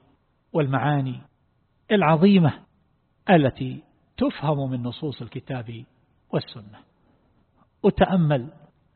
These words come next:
قوله تبارك وتعالى: "وإذ يرفع"، هذا حدث في الماضي، ما قال: "وإذ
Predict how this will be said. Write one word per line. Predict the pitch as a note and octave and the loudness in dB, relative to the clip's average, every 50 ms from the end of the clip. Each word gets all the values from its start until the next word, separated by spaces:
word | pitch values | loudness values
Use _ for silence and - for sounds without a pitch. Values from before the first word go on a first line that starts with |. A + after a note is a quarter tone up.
| _ _ _ | _ _ _
قوله | - G3+ F3+ D#3+ D3 C#3+ C3 C#3+ C#3 | 0 0 2 2 2 0 0 -2 -4
تبارك | - - D3 C3+ D3+ D3 C3 B2+ A#2+ - - | -2 -2 0 2 4 4 4 2 -2 -4 -6
وتعالى: | A#2+ A#2 A#2 - - B2+ A2 B2 C#3+ B2+ A2+ A#2 B2+ C3 - _ - | -6 -4 -6 -6 -8 -8 -6 -4 -6 -6 -6 -8 -12 -16 -18 _ -4
"وإذ | D#3+ D#3+ - G#3+ F#3 - - - - | -4 -4 -4 -4 -8 -8 -10 -6 -2
يرفع"، | G#3 A#3 B3 G#3+ E3 - - B2 G2+ - - G2+ - _ _ _ _ _ _ _ _ _ _ _ _ _ _ _ _ _ _ _ - - | -2 0 -2 -2 -6 -10 -12 -14 -14 -16 -18 -20 -20 _ _ _ _ _ _ _ _ _ _ _ _ _ _ _ _ _ _ _ -8 -4
هذا | F3+ F#3+ | -2 -2
حدث | - - - - G3 - | 0 2 2 2 0 -2
في | - - | -2 -2
الماضي، | D3+ C3 C#3+ F3+ E3+ B2+ A#2 B2 | -2 0 2 2 0 0 -2 -2
ما | B2+ D#3 G#3+ | 0 2 2
قال: | G#3+ - G3+ E3 E3 | 2 0 -2 0 0
"وإذ | D#3 D#3+ F3+ G3 F3 | 0 0 0 -2 -4